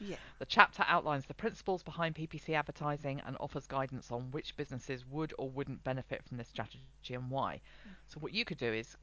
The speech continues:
Speaker 2: create an audio version of this chapter, and because it's something that your target audience can listen to and use to make informed decisions about an aspect of their digital promotion strategy, they're compelled to buy the written version and extract all of your words of wisdom.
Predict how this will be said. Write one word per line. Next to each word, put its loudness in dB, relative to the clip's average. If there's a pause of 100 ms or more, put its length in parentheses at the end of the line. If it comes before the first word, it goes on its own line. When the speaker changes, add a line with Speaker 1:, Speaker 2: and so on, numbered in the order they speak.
(100)
Speaker 2:
create 2
an 0
audio 0
version -4
of -10
this -18
chapter, -4
and -10
because -8
it's -10
something 0
that -4
your -6
target -2
audience -4
can -6
listen -4
to -2
and -4
use -2 (380)
to -2
make 0
informed 0
decisions -4
about -2
an -2
aspect -2
of -14
their 0
digital -4
promotion 2
strategy, -6 (400)
they're 6
compelled 4
to -4
buy 4
the -4
written 0
version 0
and -4
extract -2 (120)
all 2
of -2
your 0
words -2
of -10
wisdom. -6